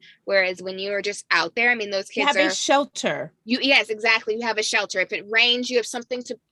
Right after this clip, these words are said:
Speaker 1: that's over your head. Not saying, not trying to glorify living in your vehicle, but I'm also,
Speaker 2: Still
Speaker 1: if, if
Speaker 2: freeze to
Speaker 1: that's what you
Speaker 2: death.
Speaker 1: got.
Speaker 2: Yep.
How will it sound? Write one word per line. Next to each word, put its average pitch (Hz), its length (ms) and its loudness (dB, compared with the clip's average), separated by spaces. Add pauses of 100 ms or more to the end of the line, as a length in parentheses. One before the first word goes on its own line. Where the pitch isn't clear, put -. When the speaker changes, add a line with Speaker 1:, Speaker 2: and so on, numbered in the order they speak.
(140)
Speaker 1:
that's 240 300 -4
over 233 340 4
your 214 220 2
head. 196 380 -6 (260)
Not 233 240 6
saying, 233 460 0
not 233 140 0
trying 240 180 0
to 214 40 -2
glorify 208 760 -2
living 190 480 -6
in 185 160 -6
your 165 160 -10
vehicle, 165 560 -4 (520)
but 214 140 2
I'm 208 80 2
also, 202 480 2
Speaker 2:
Still 233 200 2
Speaker 1:
if, - 20 -16
if - 60 -18
Speaker 2:
freeze 349 220 2
to 220 60 6
Speaker 1:
that's 214 160 6
what 175 160 4
you 170 80 2
Speaker 2:
death. - 20 -6
Speaker 1:
got. 226 420 4 (680)
Speaker 2:
Yep. 254 200 -4